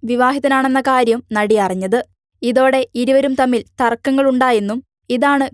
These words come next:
കൊലപാതകത്തിന് കാരണമായതെന്നും പോലീസ് പറഞ്ഞു. ജൂൺ പതിനാലിന് ഷൂട്ടിനായി പോയ ശീതൾ പിന്നീട് തിരിച്ചെത്തിയില്ലെന്ന് പറഞ്ഞ് ബന്ധുവായ യുവതിയാണ് പോലീസിൽ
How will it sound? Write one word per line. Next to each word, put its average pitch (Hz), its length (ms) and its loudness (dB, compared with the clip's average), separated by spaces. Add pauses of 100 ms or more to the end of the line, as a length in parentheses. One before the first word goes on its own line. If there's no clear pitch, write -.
കൊലപാതകത്തിന് 269 840 0
കാരണമായതെന്നും 254 1120 0 (100)
പോലീസ് 214 480 0
പറഞ്ഞു. 190 300 -2 (320)
ജൂൺ 311 340 0
പതിനാലിന് 330 680 0
ഷൂട്ടിനായി 294 560 0
പോയ 277 320 2
ശീതൾ 226 440 -2 (220)
പിന്നീട് 254 420 0 (160)
തിരിച്ചെത്തിയില്ലെന്ന് 277 760 -2
പറഞ്ഞ് 262 380 -2 (320)
ബന്ധുവായ 277 560 2
യുവതിയാണ് 269 600 0 (120)
പോലീസിൽ 220 480 0